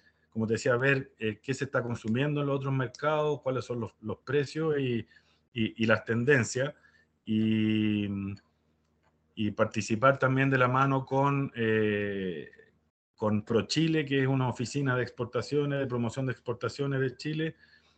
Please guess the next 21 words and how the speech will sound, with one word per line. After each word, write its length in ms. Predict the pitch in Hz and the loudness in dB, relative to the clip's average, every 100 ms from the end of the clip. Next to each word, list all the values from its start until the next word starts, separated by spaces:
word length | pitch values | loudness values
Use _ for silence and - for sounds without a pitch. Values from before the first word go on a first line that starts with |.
| _ _ | _ _
Eh, 400 | 110 110 107 107 92 _ | 0 2 2 -2 -8 _
como 180 | 113 110 | -2 0
te 80 | 107 | 0
contaba 380 | 107 104 123 | 0 4 4
también, 380 | 123 120 117 123 | 6 2 2 0
estamos, 480 | 117 120 117 110 107 | 0 0 2 0 -2
estamos, 720 | - 120 117 113 107 101 98 - 92 | -2 2 2 2 0 -2 -8 -14 -12
eh, 400 | 90 78 60 - | -10 -10 -16 -14
aplicando 600 | - 104 107 107 127 120 | -6 -2 0 2 4 2
para 260 | 113 120 117 | 2 4 4
ir 140 | 123 | 4
a 100 | 120 | 4
México 480 | 113 127 - 120 123 | 4 2 0 -2 0
un 140 | 120 117 | 0 0
programa 340 | 117 117 117 | 0 2 0
soft 220 | - 117 | -2 -2
landing, 480 | 113 123 131 135 131 | 0 2 2 0 -2
donde 240 | - 113 110 | -2 -2 0
también 380 | 107 107 127 131 | 0 0 2 2
hemos 180 | 127 | 0
tenido 420 | - 117 123 131 | -2 -2 -2 -4